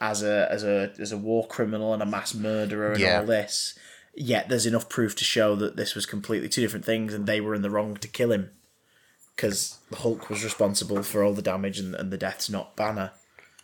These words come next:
Speaker 1: Um, these go, these get very legal. <gasps> Oh my God, oh my God, oh my God! And Jen Walters is the person dealing with
Speaker 2: Yeah.
Speaker 1: her cousin's posthumous case.
Speaker 2: Yeah, okay, okay.
Speaker 1: <gasps> Oh,
Speaker 2: Go
Speaker 1: and
Speaker 2: for
Speaker 1: by
Speaker 2: that.
Speaker 1: the, oh, by the end of it, she becomes She-Hulk for reasons, 'cause it's a what if story.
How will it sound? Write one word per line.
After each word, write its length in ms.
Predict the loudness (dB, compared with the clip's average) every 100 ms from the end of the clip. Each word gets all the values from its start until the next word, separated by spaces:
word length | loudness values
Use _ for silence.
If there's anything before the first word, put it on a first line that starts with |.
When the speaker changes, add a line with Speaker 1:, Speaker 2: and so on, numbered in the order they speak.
| _ -20 -20 _
Speaker 1:
Um, 580 | -4 -2 0 -2 -4 -6 0
these 200 | 0 6
go, 180 | 8
these 260 | 8 4 4
get 160 | 6 8
very 180 | 8
legal. 280 | 8 6 6
<gasps> 20 |
Oh 320 | 6 8 8 10
my 100 | 10
God, 240 | 10 10
oh 100 | 10
my 80 | 10
God, 240 | 10 8 8
oh 80 | 6
my 120 | 8
God! 200 | 8 6
And 300 | 8 8 6
Jen 260 | 8 8 10
Walters 500 | 8 10 8 6 4
is 400 | 6 6 6 0 -6 -8
the 240 | -4 -4
person 420 | 2 2 4 0 2
dealing 300 | 4 4 6
with 100 | 8
Speaker 2:
Yeah. 120 | 8
Speaker 1:
her 40 | 6
cousin's 420 | 0 -4 -4 -2
posthumous 480 | -2 0 0 0 2
case. 420 | 4 4 2 4
Speaker 2:
Yeah, 160 | 4 4 _ 0
okay, 300 | 6 6 6 2 -2
okay. 200 | 6 10
Speaker 1:
<gasps> 40 |
Oh, 300 | 10 10 8
Speaker 2:
Go 60 | 8
Speaker 1:
and 80 | 10
Speaker 2:
for 40 |
Speaker 1:
by 100 | 12
Speaker 2:
that. 100 | 10 10
Speaker 1:
the, 60 | 10
oh, 80 | 12
by 160 | 10
the 100 | 10
end 100 | 10
of 60 | 8
it, 60 | 8
she 80 | 6
becomes 240 | 8 6
She-Hulk 400 | 8 10 10 8
for 160 | 4 2
reasons, 400 | 4 2 2 0
'cause 140 | -2
it's 100 | 0
a 60 | 6
what 160 | 8 8
if 80 | 8
story. 400 | 6 6 6